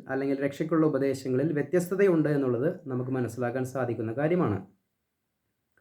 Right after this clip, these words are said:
നമുക്കറിയാം, മത്തായി എഴുതിയ സുവിശേഷം ഇരുപത്തിയെട്ടാം അധ്യായത്തിൽ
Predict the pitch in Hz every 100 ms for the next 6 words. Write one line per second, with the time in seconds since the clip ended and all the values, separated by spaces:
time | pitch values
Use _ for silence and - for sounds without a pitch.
0 | _ _ _ _ _ _ _ _ _ _
1 | _ 165 185 214 190 165 180 254 - _
2 | _ _ _ _ _ _ _ _ - 165
3 | 196 220 226 226 - 214 202 196 185 196
4 | 185 190 190 202 185 190 185 156 156 151
5 | - 135